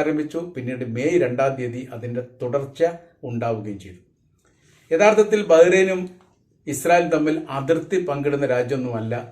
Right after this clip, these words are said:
മാത്രമല്ല, ആയിരത്തി തൊള്ളായിരത്തി അഞ്ച് കിലോമീറ്ററാണ് ബഹ്റൈനിൽ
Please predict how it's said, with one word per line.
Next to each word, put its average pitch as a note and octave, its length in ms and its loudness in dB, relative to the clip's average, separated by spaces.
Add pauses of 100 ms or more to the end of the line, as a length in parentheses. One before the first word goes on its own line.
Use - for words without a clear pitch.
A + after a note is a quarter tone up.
മാത്രമല്ല, C3 580 0 (260)
ആയിരത്തി F3+ 500 -2 (100)
തൊള്ളായിരത്തി C#3 600 0 (120)
അഞ്ച് C#3 340 -6 (120)
കിലോമീറ്ററാണ് A#2+ 720 -4 (460)
ബഹ്റൈനിൽ C3+ 680 -2